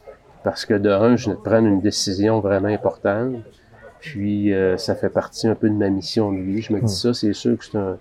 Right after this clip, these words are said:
Speaker 1: c'est un leg que je vais lui laisser. Le courage de respecter qui tu es, puis de prendre les décisions qu'il faut.
Speaker 2: Ouais, c'est un sacré exemple. Et ça, c'était en deux mille dix-huit, là, ce que tu
Speaker 1: Ouais,
Speaker 2: me dis ?
Speaker 1: ouais,
Speaker 2: Parce
Speaker 1: ouais.
Speaker 2: que,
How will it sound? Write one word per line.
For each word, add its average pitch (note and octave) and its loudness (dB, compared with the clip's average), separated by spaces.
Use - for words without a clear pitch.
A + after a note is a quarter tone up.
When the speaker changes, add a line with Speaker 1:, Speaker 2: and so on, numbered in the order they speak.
Speaker 1:
c'est - -4
un A2 4
leg A#2 4
que G#2+ 2
je G2 -2
vais G#2 2
lui G2+ 2
laisser. G#2 0
Le G2 0
courage A2 -2
de G2+ 0
respecter A2 0
qui - -8
tu G2+ 0
es, B2 2
puis G2+ -6
de G2+ 2
prendre A#2 2
les G#2 4
décisions G2 -4
qu'il - -10
faut. - -14
Speaker 2:
Ouais, D3+ 2
c'est B2+ 2
un A2 2
sacré A#2 2
exemple. D3 2
Et B2+ 4
ça, D3+ 4
c'était C#3 2
en C3 4
deux B2 4
mille C#3 4
dix-huit, C#3 4
là, E3+ 4
ce - -4
que - 2
tu A#2+ 6
Speaker 1:
Ouais, B2+ 6
Speaker 2:
me - 6
dis ? F3 2
Speaker 1:
ouais, A2+ 4
Speaker 2:
Parce - 2
Speaker 1:
ouais. A2 4
Speaker 2:
que, C3+ -2